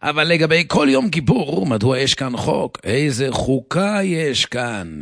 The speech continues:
איזה מהלך לא הגיוני יש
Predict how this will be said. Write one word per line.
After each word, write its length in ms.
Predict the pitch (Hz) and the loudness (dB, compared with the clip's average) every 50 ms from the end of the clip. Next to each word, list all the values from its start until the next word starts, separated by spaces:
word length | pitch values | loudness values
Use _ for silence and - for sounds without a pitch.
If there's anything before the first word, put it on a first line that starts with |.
| 71 69 71 - _ _ _ _ _ _ _ _ _ - | -10 -10 -12 -14 _ _ _ _ _ _ _ _ _ -6
איזה 880 | - 101 117 131 139 151 147 127 107 92 107 107 110 113 123 139 170 190 202 180 151 _ _ _ _ - | -2 0 0 0 0 0 -2 -2 -2 0 0 -2 -2 -2 -4 -4 -4 -6 -6 -8 -12 _ _ _ _ -10
מהלך 720 | 95 98 104 104 110 - 107 110 107 110 127 123 117 107 - | -4 -2 -2 -2 -2 -2 -2 -2 -2 -2 -2 -4 -4 -4 -2
לא 200 | 110 117 113 107 | 0 2 2 2
הגיוני 760 | 113 113 110 110 117 113 113 120 117 107 98 110 139 - 269 - | 2 0 0 0 2 2 2 0 -2 -2 -4 -4 -4 -6 -6 -6
יש 560 | 98 - 151 143 123 117 - - - - | -2 -2 -2 -2 0 0 -2 -2 -2 -6